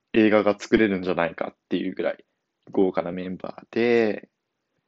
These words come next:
で、まあ、あの、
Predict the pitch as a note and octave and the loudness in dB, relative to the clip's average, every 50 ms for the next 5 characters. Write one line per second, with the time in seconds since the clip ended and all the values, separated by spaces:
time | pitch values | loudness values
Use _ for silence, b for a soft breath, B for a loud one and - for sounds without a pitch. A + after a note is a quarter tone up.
0 | _ _ _ _ _ _ _ _ - - E3 E3 D3+ D3+ D3+ C#3 B2+ A2 - - | _ _ _ _ _ _ _ _ -2 2 2 2 4 4 4 6 6 6 4 0
1 | - - - A2 G#2 G2+ G2+ G2 G2 G2 G2 F#2+ G2 G2 G2 F#2+ F#2+ F#2+ F#2+ F#2+ | -2 0 2 2 4 4 2 2 2 0 0 0 0 -2 -2 0 0 0 2 2
2 | F#2+ F#2+ F#2+ F#2+ F#2+ F#2 F2+ - | 2 2 2 2 0 -2 -4 -6